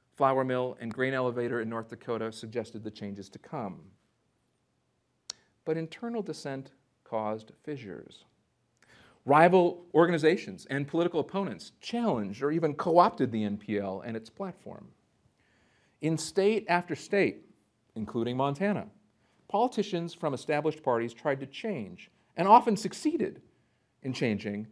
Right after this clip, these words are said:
the open primary laws in order to force the Nonpartisan League to become a more traditional and thus more easily defeated third party. Agricultural depression further weakened the League by ensuring that farmers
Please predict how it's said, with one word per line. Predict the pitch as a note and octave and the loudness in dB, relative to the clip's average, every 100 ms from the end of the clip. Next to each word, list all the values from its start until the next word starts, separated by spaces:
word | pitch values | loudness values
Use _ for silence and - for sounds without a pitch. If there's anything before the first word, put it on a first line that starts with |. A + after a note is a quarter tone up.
| - | -4
the | |
open | C3+ C#3 C3+ | 0 0 -2
primary | - G#3 F#3+ C3+ G2+ | 0 2 2 0 -2
laws | G2+ F#2 D#2+ - _ D3+ | -4 -10 -16 -20 _ -6
in | |
order | F3 F3+ | 0 0
to | C#3 | -2
force | - E3+ F#3 - | -6 -4 -4 -4
the | D#3+ | -4
Nonpartisan | D3+ D3+ D#3 C3+ B2 A2+ | -2 0 2 2 0 -8
League | G#2+ G2+ G#2+ - _ | -6 -6 -10 -20 _
to | C3 | -18
become | - C#3 | -10 -8
a | A#2 | -6
more | A#2 B2 | -4 -4
traditional | - A#2 D#3 D#3 A#2+ G#2 G#2 - _ _ | -4 -4 -4 -4 -8 -8 -8 -14 _ _
and | A#2 B2 | -12 -2
thus | A#2+ A#2+ | -2 -2
more | A#2 A#2+ | -6 -4
easily | B2+ A#2+ A2+ | -8 -6 -6
defeated | G#2 - D#3 G#2+ F#2+ - _ _ _ _ | -6 -8 -10 -8 -8 -10 _ _ _ _
third | C3 G#2 G#2 - _ _ | -6 -4 -4 -8 _ _
party. | - C#3 F2+ - _ _ _ _ _ _ _ _ _ - _ _ _ - | -14 -14 -14 -20 _ _ _ _ _ _ _ _ _ -20 _ _ _ 4
Agricultural | F3+ F3 E3+ G3+ F3+ F3+ D3 | 6 6 4 2 0 0 0
depression | C3 F#3 E3+ F#3 E3 | 0 -2 -2 -4 -8
further | - A3 A#3+ C#3+ | -2 0 4 2
weakened | A2+ G2 G2+ F#2 G#2+ - _ - | 4 0 -2 -10 -14 -20 _ -12
the | A#2 | -6
League | G#2+ G2 A#2 _ _ - | -4 -4 -10 _ _ 0
by | D#3+ | 0
ensuring | D#3+ - F#3+ F#3 D3+ | 0 -4 -4 -4 -4
that | C3 | -6
farmers | - E3+ F#3 A#2+ A2+ A#2 - | -4 -2 -2 -2 -2 -4 -10